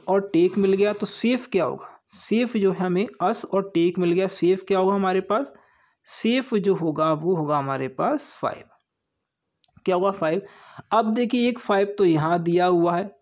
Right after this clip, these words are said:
एक फ़ाइव सी में दिया हुआ है, एक फ़ाइव ए में दिया, एक फ़ाइव दिया सी में। ओके, तो ये दोनों में से एक हमारा आंसर हो सकता है। क्या हो सकता है? दोनों में से एक हमारा आंसर होता है, लेकिन अभी पता नहीं हमें क्या होगा,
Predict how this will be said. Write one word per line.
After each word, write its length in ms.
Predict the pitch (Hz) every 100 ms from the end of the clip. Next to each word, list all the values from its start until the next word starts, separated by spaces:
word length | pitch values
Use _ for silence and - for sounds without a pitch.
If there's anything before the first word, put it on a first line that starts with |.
| _
एक 260 | 180 214 208
फ़ाइव 320 | - 202 214 - -
सी 220 | - 143
में 160 | 143 143
दिया 220 | 139 139
हुआ 240 | 131 127
है, 100 | - - _ _ _ _
एक 240 | 370 208
फ़ाइव 380 | - 214 214 226 -
ए 100 | 151 160
में 200 | 180 175
दिया, 260 | 180 190 196 160
एक 220 | 175 180
फ़ाइव 320 | - 196 180
दिया 280 | 165 160 240
सी 280 | - - 120
में। 140 | 117 - _ -
ओके, 160 | 143 277
तो 320 | 320 _ 170
ये 140 | 214
दोनों 320 | 190 170 165
में 120 | 175 180
से 160 | 202
एक 80 | 202 202
हमारा 240 | 190 196
आंसर 240 | 190 190
हो 100 | 196
सकता 300 | 185 180 -
है। 120 | 185 190
क्या 160 | -
हो 40 | 170
सकता 240 | 180 196
है? 100 | 233 - _ - _ -
दोनों 280 | 156 170
में 80 | 175
से 140 | 175 226
एक 120 | 240
हमारा 220 | 165 185
आंसर 320 | - 139 123
होता 180 | 120 123
है, 60 | 127
लेकिन 240 | 170 214
अभी 160 | 202 202
पता 300 | 196 175 190
नहीं 200 | 196 214
हमें 160 | 226 226
क्या 180 | -
होगा, 320 | 139 113 98